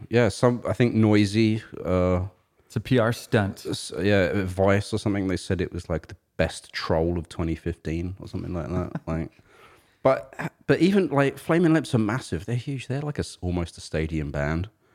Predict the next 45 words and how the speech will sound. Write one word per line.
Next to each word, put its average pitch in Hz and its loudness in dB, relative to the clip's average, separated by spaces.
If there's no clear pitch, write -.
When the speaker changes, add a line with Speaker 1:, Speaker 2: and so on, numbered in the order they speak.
Speaker 2:
No, 156 2
they're, 127 4
they're, 139 0
yeah, 143 0
they're 113 2
absolutely 120 0
massive. 92 -6
Speaker 1:
So, - -6
like, 107 -2
what, 113 -4
was 98 -4
he 120 0
just - -16
doing 104 4
this 101 0
to, - -4
like, 92 0
get - -4
listeners 90 -6
to - -14
his 82 -6
new 87 -2
podcast 110 -10
or 110 -14
something - -14
like - -12
that? 92 -12
We - -2
should 117 -6
do 78 -4
this. 76 -8
We 101 -8
should, 95 -10
Speaker 2:
Like 104 -2
I 113 0
s-, 104 -6
yeah. 131 0
Speaker 1:
we 143 4
should 107 2
debut 90 2
a 87 0
song - -10
<laughs> - -20
from - -2
Speaker 2:
Yeah. 131 6